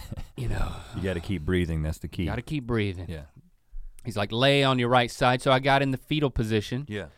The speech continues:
Speaker 2: And I'm facing the wall, much better than the bent over position. I, I think that, it,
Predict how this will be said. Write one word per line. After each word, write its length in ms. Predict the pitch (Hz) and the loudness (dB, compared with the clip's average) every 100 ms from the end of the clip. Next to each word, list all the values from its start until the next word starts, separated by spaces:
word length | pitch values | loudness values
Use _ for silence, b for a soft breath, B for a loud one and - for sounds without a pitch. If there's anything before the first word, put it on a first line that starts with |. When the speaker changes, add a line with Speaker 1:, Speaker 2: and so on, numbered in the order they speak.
| b | b
Speaker 2:
And 100 | - 113 | -2 0
I'm 80 | 117 | 2
facing 340 | 160 147 139 | 2 2 0
the 80 | 120 | 0
wall, 560 | 113 127 120 110 113 - - - | 6 8 8 6 2 -6 -20 -12
much 360 | 131 254 330 131 | -4 -2 -2 0
better 240 | 127 120 | 2 2
than 160 | 104 104 | 0 -4
the 80 | 98 | -8
bent 440 | - - 117 110 | -12 -10 -6 -4
over 160 | 95 92 | -6 -8
position. 460 | 104 92 90 92 | -8 -8 -10 -12
I, 280 | 107 135 127 | -8 -6 -6
I 40 | 135 | -6
think 200 | 156 - | -6 -4
that, 200 | 104 | -4
it, 120 | 98 | -6